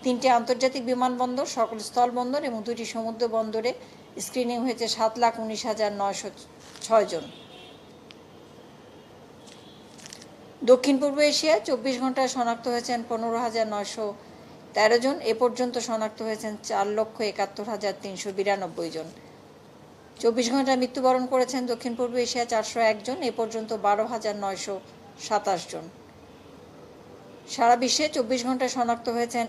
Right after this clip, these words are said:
এক লক্ষ বত্রিশ হাজার পাঁচশত একাশি জন এবং এ পর্যন্ত শনাক্ত হয়েছেন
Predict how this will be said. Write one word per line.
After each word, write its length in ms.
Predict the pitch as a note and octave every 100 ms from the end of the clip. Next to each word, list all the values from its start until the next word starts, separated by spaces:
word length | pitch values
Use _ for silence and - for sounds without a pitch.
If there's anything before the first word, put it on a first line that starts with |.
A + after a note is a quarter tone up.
| -
এক 140 | G#3 A#3
লক্ষ 200 | A3+ A#3
বত্রিশ 440 | G#3+ G#3+ G#3+ A#3 A#3+
হাজার 240 | A#3+ A3+ A3
পাঁচশত 480 | G3 G3 - G#3+ G#3
একাশি 420 | G3 G3 G#3 B3+
জন 180 | A#3 B3 -
এবং 220 | G3 G3 G3
এ 80 | G#3+
পর্যন্ত 380 | A#3 A#3+ B3 A#3
শনাক্ত 420 | A3+ A3 G#3 G#3 A3
হয়েছেন 320 | G#3+ G#3